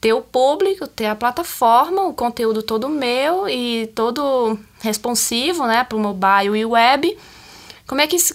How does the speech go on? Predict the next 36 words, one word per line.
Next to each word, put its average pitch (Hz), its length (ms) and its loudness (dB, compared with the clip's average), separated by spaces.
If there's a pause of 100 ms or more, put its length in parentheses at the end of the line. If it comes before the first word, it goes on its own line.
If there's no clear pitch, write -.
como 330 160 0
é 359 60 -2
que 370 100 -4
eu 381 40 2
ia 359 120 0
fazer 302 300 -2
isso 269 100 -6
acontecer? 220 560 -4 (560)
Aí 185 140 4
eu 185 60 0
fui 240 140 -2
atrás 262 320 4
de 277 80 -4
uma 285 60 0
universidade, 311 760 2
fui 202 160 -8
atrás 196 180 -4
da 202 80 -6
Universidade 202 420 -4
Federal 233 540 2
do 247 80 -12
Ceará, 190 480 0 (480)
né? 175 240 -10 (880)
E 214 420 0
todo 240 320 2
mundo 277 220 0
falou 262 280 2
que 294 300 -4 (500)
não, 180 520 0 (500)
não 175 180 -6
vai 240 140 2
rolar, 196 560 2
eles 170 240 -2
nunca 214 560 0
emprestam 208 800 -2
o, 190 200 -4